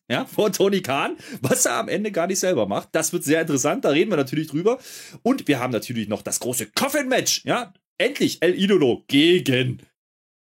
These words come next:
den Darby Allin. Ja, das hat man lang genug aufgebaut. Jetzt wird's Zeit, dass man das auflöst und das macht man mit einem Sargmatch, ja. Mal ein bisschen anders, wie das, was wir von den neunziger Jahren kennen, aber es ist ein Sargmatch und das schauen wir uns natürlich an. Es war ein Thumbtext dabei, mein Lieber. Das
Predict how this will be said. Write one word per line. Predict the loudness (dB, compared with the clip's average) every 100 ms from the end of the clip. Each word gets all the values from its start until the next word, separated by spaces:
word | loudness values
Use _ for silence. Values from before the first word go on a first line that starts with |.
| _ _
den | 0
Darby | 2 2 0
Allin. | -2 -8 -4
Ja, | -4 0
das | -2 0
hat | -2
man | -2 -2
lang | 0
genug | 2 2
aufgebaut. | 0 0 0 2 2
Jetzt | 0 2 2 0 2
wird's | 2 4 2
Zeit, | 2 0 0
dass | -2 0
man |
das | -2
auflöst | 0 0 2 0 2
und | 0
das | 0
macht | 0 0
man | 0
mit | 0 0
einem | -2 -2 -6 _ _ _ -6
Sargmatch, | -4 -4 -4 -6 -8 -2
ja. | -4 -4 _
Mal | -2 -2
ein | 0
bisschen | -2 -2
anders, | -4 0 2 2 -4
wie | -2
das, | -2 0 0
was | 0 0
wir | 0
von | 0
den | 0
neunziger | 0 2 2
Jahren | 2 0 0
kennen, | -2 -2
aber | -4 -2 0 0
es | -2
ist | -6
ein | -2
Sargmatch | -2 -2 -4 -4
und | -4 -6
das | -2
schauen | -2 -2
wir |
uns | -6
natürlich | -10 -10 -8
an. | -8
Es | -8 -6
war | -6
ein | -4
Thumbtext | -6 -4 -6 -6
dabei, | -6 -4 -6
mein | -6
Lieber. | -4 -6 -6 _
Das | -2 0 -2